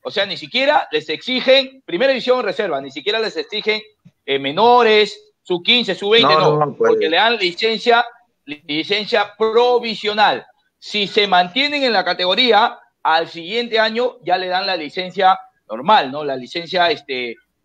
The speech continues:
Speaker 1: eh, que ya rige para todos los años, ya no es provisional.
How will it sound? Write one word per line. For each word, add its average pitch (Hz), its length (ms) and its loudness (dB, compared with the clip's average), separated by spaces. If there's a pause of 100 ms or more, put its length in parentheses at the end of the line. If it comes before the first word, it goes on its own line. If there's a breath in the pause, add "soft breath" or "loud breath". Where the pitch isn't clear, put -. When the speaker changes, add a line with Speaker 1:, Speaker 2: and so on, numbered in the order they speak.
Speaker 1:
eh, 135 160 -10
que 131 160 -2
ya 160 260 4
rige 180 320 -2
para 123 220 -2
todos 175 140 2
los 160 120 -2
años, 151 240 0
ya 147 100 2
no 160 100 -2
es 160 60 -6
provisional. 143 600 0